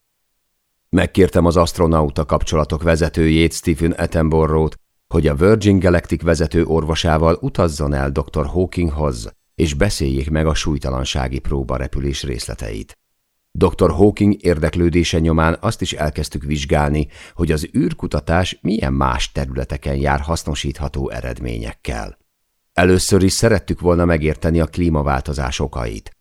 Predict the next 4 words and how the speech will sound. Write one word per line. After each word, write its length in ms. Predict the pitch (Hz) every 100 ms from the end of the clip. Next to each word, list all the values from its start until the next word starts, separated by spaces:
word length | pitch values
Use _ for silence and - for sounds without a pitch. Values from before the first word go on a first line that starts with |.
| _
majd 320 | - 92 92 95
információkat 1000 | 110 95 90 78 78 76 85 78 82 78
gyűjteni 400 | 78 73 76 80
arról, 560 | 87 87 78 85 90